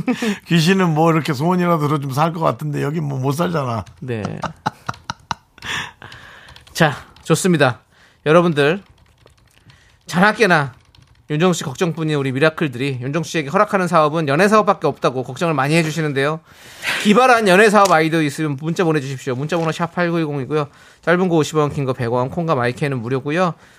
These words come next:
Speaker 2: 사연 소개되시면 저희가 순댓국 밀키트 보내드리도록 하겠습니다.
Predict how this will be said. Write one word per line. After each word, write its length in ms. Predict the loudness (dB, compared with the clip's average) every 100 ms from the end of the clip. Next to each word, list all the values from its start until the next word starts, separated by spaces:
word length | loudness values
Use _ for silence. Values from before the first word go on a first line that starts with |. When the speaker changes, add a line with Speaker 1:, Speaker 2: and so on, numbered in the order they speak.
| _
Speaker 2:
사연 240 | 2 2
소개되시면 640 | 4 4 2 0 0 0
저희가 320 | 0 -2 -4 -6
순댓국 500 | -4 0 0 0 0
밀키트 560 | 0 -4 -8 -4 -2 -2
보내드리도록 720 | -2 -2 -4 -8 -6 -6 -4
하겠습니다. 600 | -6 -4 -6 -2 -2